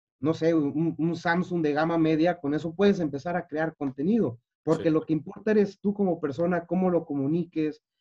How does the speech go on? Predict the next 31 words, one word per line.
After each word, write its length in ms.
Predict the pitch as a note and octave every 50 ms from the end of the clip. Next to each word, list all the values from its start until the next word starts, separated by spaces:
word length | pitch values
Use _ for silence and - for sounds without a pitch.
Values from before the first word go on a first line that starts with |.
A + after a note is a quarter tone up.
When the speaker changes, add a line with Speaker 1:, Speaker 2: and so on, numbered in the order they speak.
| _ _ _ _
Speaker 1:
cómo 440 | _ D#3 D#3+ F3 F3 F3 E3 D3+ -
te 100 | - C#3
expreses. 800 | C3 B2+ - - _ _ D#3+ E3+ E3+ E3 E3 D3+ D3 C#3+ C3+ - _ _ _ _ _ _ _ - _ -
Y 80 | E3
obviamente 480 | F#3+ G3+ A#3+ A#3 A#3+ A#3+ A#3+ - D4+ C#4
sin 200 | - A#3 F#3 E3
vender 260 | D#3 D3+ D#3 F3 F#3
humo, 260 | G#3+ C#4 D#4+ C4+ A3 G3
¿no? 200 | G#3+ B3+ A#3 F#3
Porque, 280 | F3+ E3+ - - D3
pues, 220 | C3 - C#3+ C#3 C#3
ahorita 400 | C#3 D3 E3+ F3 - A3 G#3+ G3
bien 300 | E3 F3 F#3 G3+ G3 -
puedes 240 | F3 F#3+ F#3+ F#3
poner 480 | - - D#3+ D#3 E3 F#3 G3+ F#3 E3 - _ _ _ _ _ -
Chicharito 480 | D#3+ E3 E3 E3+ D#3 D#3+ F3+ F#3 F#3 G3+
y 40 |
Vela 280 | F#3 E3+ G3 G3 F3 C#3+
acaban 320 | C3+ - D3 D3+ E3 F3
de 100 | F3+ F3
firmar 340 | E3 F3 D#3+ D#3+ E3+ E3+ E3
con 140 | F3 G#3 G#3
Chivas, 440 | G#3 - A3+ G#3 G3 G#3 G3+ G3 - _ _ _ _ _ _ _ _
te 120 | C#3 C#3
va 80 | C#3 D3
a 20 |
explotar 560 | D3 - - _ F3 F#3 F3+ F#3 F3+ F#3 F#3
en 140 | G3 G#3 G#3+
vistas, 420 | G3+ A3 G#3 G#3 - A3+ A#3 A3+ - _
pero, 320 | G#3+ G#3 F#3+ F3+ - - -
pues, 320 | _ _ _ _ _